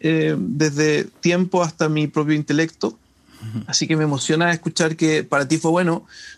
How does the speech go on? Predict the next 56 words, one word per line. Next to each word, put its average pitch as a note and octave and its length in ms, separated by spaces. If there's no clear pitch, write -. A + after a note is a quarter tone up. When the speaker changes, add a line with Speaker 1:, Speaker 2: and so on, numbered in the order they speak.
Speaker 1:
porque A#2+ 240
si C#3 140
fue G#3+ 180
bueno, G3+ 420
creo D3+ 180
que C#3 80
es C3 40
por D#3 160
la C#3 100
gracia C3+ 280
del B2+ 100
Señor. A2 320
<laughs> - 160
Speaker 2:
Definitivamente, D#3 840
y - 20
siem-, C#3+ 300
siempre F3 400
es A2+ 60
así, A2+ 260
¿cierto? B2+ 460
Es D3 80
algo C#3 40
Speaker 1:
Siempre F#3 280
Speaker 2:
que D3 60
Speaker 1:
es C3+ 80
Speaker 2:
es, C3 60
Speaker 1:
así. - 100
Speaker 2:
es - 100
algo C#3+ 180
tan C#3+ 180
rico D#3+ 260
de D#3 140
recordar, C#3 580
sobre C#3 220
todo D3 160
en, D#3+ 340
en C#3+ 200
uno D#3+ 300
como, C3+ 240
porque B2 360
eso C#3 140
que B2 80
estás B2+ 180
describiendo B2+ 500
es B2 40
súper C#3 280
común C#3+ 440
en, B2 280
en B2 260
la A#2+ 80
preparación A#2+ 540
de C3+ 60
un, B2 240
de A#2+ 60
un A#2+ 60
sermón. C3 440